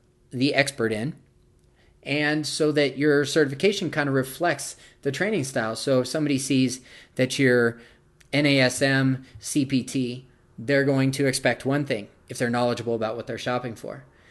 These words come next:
If they see the corrective exercise specialist, they're going to seek you out for another, uh, reason altogether. Even though it's N A S M across the board,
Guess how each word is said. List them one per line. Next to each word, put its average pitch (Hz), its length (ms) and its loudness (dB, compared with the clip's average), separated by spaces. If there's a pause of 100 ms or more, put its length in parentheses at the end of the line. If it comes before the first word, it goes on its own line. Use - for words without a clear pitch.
(360)
If 139 140 0
they 139 140 4
see 139 460 2 (260)
the 135 160 2
corrective 139 420 2
exercise 160 460 2
specialist, 135 680 -4
they're 185 160 2
going 170 320 0
to - 140 -6
seek 170 280 -2
you 175 120 4
out 160 140 4
for 160 160 0
another, 156 680 2 (680)
uh, 123 280 -6 (840)
reason 131 460 2
altogether. 135 760 0 (140)
Even 220 240 0
though 190 120 4
it's 165 160 0
N 160 160 2
A 147 120 4
S 135 180 0
M 156 140 0
across 131 340 -2
the 123 80 -6
board, 127 460 2